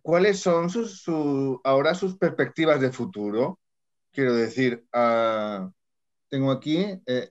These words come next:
eh, antigua alumna de sade Business. Ahora, ¿qué, qué, qué, cuáles son tus planes?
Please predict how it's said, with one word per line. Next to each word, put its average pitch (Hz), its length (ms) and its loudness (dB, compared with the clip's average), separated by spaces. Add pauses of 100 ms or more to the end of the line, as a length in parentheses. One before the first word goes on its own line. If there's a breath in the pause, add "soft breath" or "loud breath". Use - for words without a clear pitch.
eh, 113 1040 -2
antigua 139 600 2
alumna 139 460 0
de 131 140 2
sade 135 280 0
Business. 147 580 -2 (840)
Ahora, 175 640 2 (540)
¿qué, 151 180 -10
qué, - 240 -16
qué, - 180 -14 (260)
cuáles 185 220 2
son 180 160 2
tus 139 200 -6
planes? 98 540 0